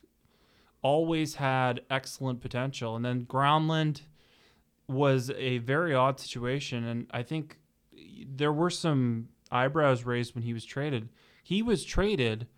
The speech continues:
just as his wife was in labor. Can, can you imagine that?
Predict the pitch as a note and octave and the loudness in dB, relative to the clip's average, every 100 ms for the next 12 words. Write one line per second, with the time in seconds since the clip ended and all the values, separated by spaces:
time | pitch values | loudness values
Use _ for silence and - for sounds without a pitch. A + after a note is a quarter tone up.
0 | _ _ B2+ F#3 G3 A3 F3 F3 D3 A#2+ | _ _ 0 0 0 -6 -4 -2 -4 -2
1 | D3+ D#3+ C#3+ C3+ C3 C#3 C3 A#2+ B2+ C3 | -2 -2 -6 -4 -2 -2 -2 -2 -4 -2
2 | - - _ _ _ _ _ _ _ - | -6 -8 _ _ _ _ _ _ _ -20
3 | _ - D3+ _ G3+ _ _ _ _ _ | _ -14 -14 _ -20 _ _ _ _ _
4 | _ _ _ - F3 F3 F#3+ E3 C3+ D3+ | _ _ _ -6 -4 0 0 0 0 0
5 | D#3 G3 F#3+ G3 B3+ | -2 -4 -2 -4 -6